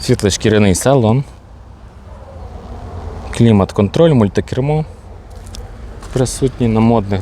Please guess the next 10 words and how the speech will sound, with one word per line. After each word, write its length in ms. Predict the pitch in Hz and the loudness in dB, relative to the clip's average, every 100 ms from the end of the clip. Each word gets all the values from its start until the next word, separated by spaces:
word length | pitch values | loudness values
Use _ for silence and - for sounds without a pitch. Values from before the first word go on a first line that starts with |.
| - | 2
дисках, 480 | 147 - 135 - - - - | 2 2 -4 -6 -12 -16 -4
гарній 340 | 110 101 98 | 0 2 4
резині. 480 | 95 92 127 151 139 - - - - - - - - - - - - - - - - - - - - - - - 202 202 202 - - - - - - - | 4 4 4 4 2 -2 -12 -16 -14 -14 -14 -16 -16 -18 -18 -16 -14 -14 -14 -12 -10 -10 -8 -8 -8 -8 -8 -8 -8 -10 -10 -10 -10 -10 -8 -8 -8 -2
Кого 220 | 120 139 | 0 2
цікавить, 380 | - - 110 101 | 0 0 0 2
телефонуйте 640 | 110 101 117 107 101 98 | 2 2 0 2 0 0
до 100 | 95 | -2
власника. 520 | 87 82 - 85 90 - - - - - - - - - - - - - - - - - - - - - - - - - - - - - _ - - - - - - - - - - - - - - - - - | -2 -4 -6 -10 -10 -10 -16 -16 -14 -12 -10 -8 -8 -8 -8 -4 -6 -6 -10 -10 -6 -4 -4 -4 -4 -4 -6 -8 -10 -8 -6 -6 -10 -12 _ -6 -4 -4 -6 -8 -8 -8 -6 -4 -4 -4 -4 -4 -4 -6 -4 0
Dacia 360 | 107 120 123 110 | 2 2 2 2
Duster. 540 | 104 95 - 151 165 | 2 0 0 0 0